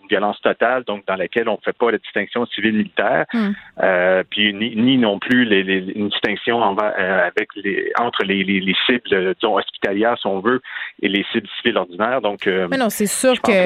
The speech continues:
Speaker 1: c'est vraiment pour montrer qu'on est prêt à aller jusqu'au bout. Puis
Speaker 2: Ouais, puis en même
Speaker 1: l'idée
Speaker 2: temps
Speaker 1: de perdre beaucoup de soldats, c'est, ça, ça va dans cette direction.
Speaker 2: Mais ça fait se détériorer les relations de la Russie, euh, si une telle chose est possible, encore plus avec, euh, les, les pays de l'otan. Là, Joe Biden qui a traité M.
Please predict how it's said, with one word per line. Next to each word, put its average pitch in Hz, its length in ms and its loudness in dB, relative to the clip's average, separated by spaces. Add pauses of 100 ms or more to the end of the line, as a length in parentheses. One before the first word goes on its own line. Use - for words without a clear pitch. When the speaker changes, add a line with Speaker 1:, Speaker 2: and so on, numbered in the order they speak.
(160)
Speaker 1:
c'est 160 40 0
vraiment 117 280 0
pour 110 140 0
montrer 107 520 2
qu'on 95 260 0
est 92 80 0
prêt - 160 -2
à 104 60 0
aller 101 140 -2
jusqu'au 98 240 -2
bout. 143 200 -2
Puis 233 80 0
Speaker 2:
Ouais, 233 80 6
puis 208 160 4
en 196 60 4
même 202 160 4
Speaker 1:
l'idée 226 120 2
Speaker 2:
temps 240 100 4
Speaker 1:
de - 40 -4
perdre 240 220 -2
beaucoup 170 160 2
de - 60 -12
soldats, 113 380 2 (140)
c'est, 95 160 -4
ça, 95 140 2 (320)
ça 101 100 2
va 113 160 0
dans 107 120 -4
cette 90 160 -6
direction. 196 160 2
Speaker 2:
Mais 196 40 6
ça 202 200 2
fait 208 160 2
se 185 60 -6
détériorer 196 600 2
les 208 100 2
relations 170 380 2
de 190 60 2
la 170 100 4
Russie, 190 500 0
euh, 180 80 2
si - 160 -2
une 185 80 4
telle 180 120 2
chose 202 220 0
est 190 100 2
possible, 226 320 4
encore 202 280 2
plus 220 360 2
avec, 175 400 0
euh, 165 360 4
les, 170 600 0 (560)
les 196 160 4
pays 190 340 2
de 196 100 2
l'otan. 202 360 2
Là, 208 260 6
Joe 190 100 2
Biden 180 360 4
qui 185 240 2
a 165 80 4
traité 190 380 0
M. 196 140 4